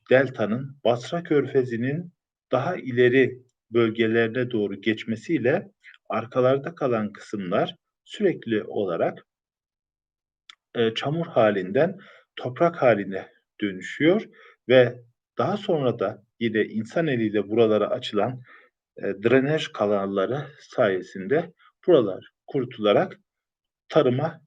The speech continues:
elverişli bir hale geliyor ki bu işlemlerin yapılmasından sonra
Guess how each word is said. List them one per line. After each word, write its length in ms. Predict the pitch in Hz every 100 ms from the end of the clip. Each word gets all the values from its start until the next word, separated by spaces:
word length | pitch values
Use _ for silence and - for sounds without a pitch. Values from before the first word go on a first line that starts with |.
| -
elverişli 600 | 135 131 127 123 123 113
bir 80 |
hale 300 | 107 110 95
geliyor 400 | 98 110 131 240 214
ki 260 | - 104 - - _ _
bu 320 | 185 214 208 _ _ _ _ _ -
işlemlerin 720 | 127 - 131 131 135 151 170
yapılmasından 800 | 135 127 143 135 131 143 139 185
sonra 600 | 208 - 117 117 196 -